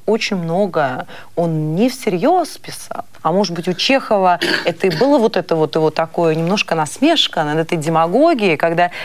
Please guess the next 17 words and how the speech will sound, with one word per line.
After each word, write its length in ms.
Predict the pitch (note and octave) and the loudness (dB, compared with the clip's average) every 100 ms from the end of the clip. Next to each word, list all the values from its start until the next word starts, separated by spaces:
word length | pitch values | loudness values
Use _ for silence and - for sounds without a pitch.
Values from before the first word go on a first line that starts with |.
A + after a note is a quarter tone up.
| - | -4
рядом 420 | F#3+ A3 G3 F3 - - | 2 2 2 -2 -4 -6
погибают 540 | F3 F3+ F3+ D#3 D3+ - - - | -2 0 2 2 0 -6 -20 -8
люди, 580 | D3+ A#3+ A4+ B3 D#3+ C3+ - - | -2 0 0 0 0 -2 -12 -6
любящие 640 | F#3+ A3 F3 G3 - F#3 E3+ | 0 2 2 0 0 0 0
нас, 480 | E3 D#3+ D#3+ - - - - - - | -2 -4 -8 -14 -18 -20 -20 -12 -2
а, 280 | D#3 D3+ | 2 2
которым 300 | D3 - G3 G#3+ | 0 0 2 4
мы 80 | |
нужны, 640 | A3 A#3 F3 D#3+ D3 C#3+ C#3 - | 4 2 2 0 0 -2 -6 -10
которым 300 | - - F3+ | -6 -2 0
надо 160 | G3 F3 | 2 0
просто 220 | - G3 | -2 -6
чуть-чуть 280 | - - G3+ | -4 -6 -2
внимания. 680 | B3 A#3+ E3 C#3+ C#3+ D3 D3+ - - - - | 2 4 4 2 -2 -6 -8 -12 -18 -12 -2
А 140 | F3 | 0
мы 220 | A#3 A4+ | 2 2
готовы 760 | C4+ G#3+ C#4 C4+ G#3+ F#3 E3 | 2 0 0 0 2 0 -2